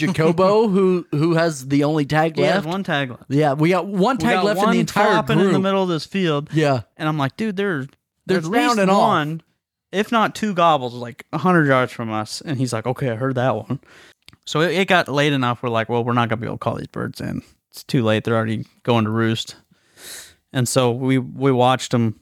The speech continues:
Speaker 1: walk across the field and fly up across from us. So
Speaker 2: Dumb question.
Speaker 1: Yeah.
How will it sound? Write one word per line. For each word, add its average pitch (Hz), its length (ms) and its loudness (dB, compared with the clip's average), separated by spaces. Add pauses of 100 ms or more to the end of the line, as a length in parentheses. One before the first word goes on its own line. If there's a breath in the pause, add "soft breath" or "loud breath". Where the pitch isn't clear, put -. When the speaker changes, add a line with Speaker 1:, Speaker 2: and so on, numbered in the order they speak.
(140)
Speaker 1:
walk 120 260 0
across 120 360 0
the 113 80 -4
field 117 400 0
and 110 140 -6
fly 113 300 0
up 110 300 -4 (460 soft breath)
across 131 440 0
from 101 200 -6
us. 110 300 -8 (340)
So 120 400 -6 (320 soft breath)
Speaker 2:
Dumb 127 240 4
question. 131 480 2 (260)
Speaker 1:
Yeah. 135 140 -6